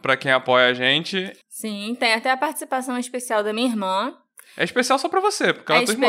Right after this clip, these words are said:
Speaker 1: Pras outras
Speaker 2: especial.
Speaker 1: pessoas, eu não sei se é uma
Speaker 2: Ah,
Speaker 1: participação tão
Speaker 2: é,
Speaker 1: especial.
Speaker 2: tá bom. Tem até a participação especial de uma arquiteta renomada do Rio de Janeiro, que é a minha irmã.
Speaker 1: Ok. Mas então é isso, gente.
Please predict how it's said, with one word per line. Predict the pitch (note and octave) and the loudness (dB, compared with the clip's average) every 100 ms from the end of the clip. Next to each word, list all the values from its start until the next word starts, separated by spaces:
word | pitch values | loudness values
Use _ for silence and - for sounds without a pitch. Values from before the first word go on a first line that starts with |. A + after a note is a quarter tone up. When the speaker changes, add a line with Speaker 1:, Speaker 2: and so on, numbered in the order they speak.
| E3 | 2
Speaker 1:
Pras | - | 2
outras | A#3 | 2
Speaker 2:
especial. | A3+ G#3+ | 4 2
Speaker 1:
pessoas, | C4+ - F#3+ G#3 | 0 -2 -2 -2
eu | B3 | -6
não | C4+ | -6
sei | B3+ | 0
se | B3+ | 4
é | |
uma | C4 A3 | 6 6
Speaker 2:
Ah, | |
Speaker 1:
participação | F#3+ F#3 G3 G3 G3 | 4 0 -8 -6 -8
tão | F#3+ F#3+ | -6 2
Speaker 2:
é, | G#3+ | 6
Speaker 1:
especial. | G#3+ F#3+ G3+ | 6 6 2
Speaker 2:
tá | |
bom. | A3+ G3 - _ | 4 2 0 _
Tem | C4+ C4 | 4 4
até | C4 D4 | 4 2
a | |
participação | D4+ E4 - C4+ C4+ C4 | 2 -2 -2 -6 -4 -4
especial | B3 D4 D4+ D4 B3 B3+ | -4 -4 -4 0 2 2
de | B3+ | 2
uma | B3 B3 | 0 0
arquiteta | A#3 B3+ G#3+ G#3+ A#3 | -2 -6 -2 -2 -2
renomada | C4+ A4+ D4 D4 C#4 | -2 0 2 2 2
do | G#3+ | -2
Rio | G#3 G#3 F#3 | -4 -6 -8
de | F3+ | -10
Janeiro, | F#3 E3+ E3 D#3+ F3+ - _ _ _ | -10 -10 -12 -12 -16 -20 _ _ _
que | - | 2
é | B3+ | 2
a | |
minha | G3 A3 | 2 -2
irmã. | D4+ C4+ A#3+ - _ - _ _ | -2 -2 -2 -8 _ -20 _ _
Speaker 1:
Ok. | C#3+ D3 - G#2+ B2 _ _ - _ - | -16 -16 -10 -8 -8 _ _ -20 _ -2
Mas | F#3+ G#3 | 0 2
então | G3+ A3 | 2 4
é | E3+ | 4
isso, | C#3 C3+ | 2 0
gente. | C#3 B2+ - - | 0 0 -8 -14